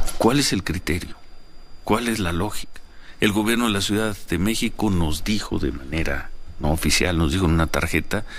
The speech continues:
que iba a revisar el caso, pues ya pasaron tres semanas.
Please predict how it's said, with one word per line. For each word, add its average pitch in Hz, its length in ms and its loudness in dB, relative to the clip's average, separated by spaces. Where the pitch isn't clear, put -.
que - 100 -2
iba 82 360 2
a 80 40 2
revisar 90 580 4
el 80 140 0
caso, - 320 0
pues - 180 0
ya 98 100 4
pasaron 82 440 0
tres 76 240 2
semanas. - 640 -4